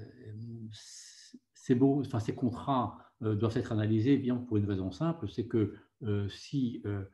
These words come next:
le repreneur doit reprendre ces contrats, il doit savoir exactement ce à quoi il s'engage, quelle va être la portée réelle de ces engagements au titre de ces contrats, notamment en matière de crédit bail, puisqu'il peut être amené à reprendre le passif,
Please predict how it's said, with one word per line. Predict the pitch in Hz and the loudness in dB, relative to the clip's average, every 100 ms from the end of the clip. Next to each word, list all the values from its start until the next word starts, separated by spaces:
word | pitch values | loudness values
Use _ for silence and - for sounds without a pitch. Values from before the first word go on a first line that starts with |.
| _ - | _ -6
le | 110 113 104 | 2 6 6
repreneur | 101 110 120 120 113 | 4 0 2 2 2
doit | 101 101 | 2 0
reprendre | - 113 - 131 113 95 | 2 -2 0 0 0 -2
ces | 104 | -4
contrats, | - 92 - 123 175 165 - - - | -6 -8 -4 -2 -2 -4 -12 -20 -6
il | 110 | -2
doit | 110 | -2
savoir | 107 120 107 | 0 2 2
exactement | 104 - 101 117 143 | 0 -2 -2 0 0
ce | 143 | -2
à | 95 | -6
quoi | 104 | -4
il | 90 | -6
s'engage, | - 90 110 143 107 | -6 -4 -2 -2 -2
quelle | 101 | -4
va | 101 | -4
être | 98 | -6
la | 95 | -8
portée | - - - 113 113 - _ - | -10 -6 0 0 -2 -12 _ -6
réelle | 123 120 123 113 95 - _ _ - | 0 2 2 0 -2 -12 _ _ -2
de | 104 | -2
ces | - 101 98 | 0 -4 -2
engagements | 92 90 104 120 151 160 - _ - | -4 -4 -2 0 0 -2 -8 _ 2
au | 117 | 2
titre | 151 - 107 | 2 2 0
de | |
ces | 98 101 | 0 -4
contrats, | - 92 - 143 | -6 -8 -2 -2
notamment | 101 101 | 0 -2
en | 123 | -2
matière | 107 104 | -2 -2
de | 95 | -4
crédit | - 87 92 | -6 -8 -4
bail, | 151 170 | -4 -4
puisqu'il | 104 - | -8 -18
peut | - | -20
être | - - 98 | -20 -12 -4
amené | 113 160 | 0 0
à | 98 | 0
reprendre | 95 - 135 107 95 | -4 -4 -4 -2 -4
le | |
passif, | 92 - - 139 147 | -6 -14 -6 -2 -2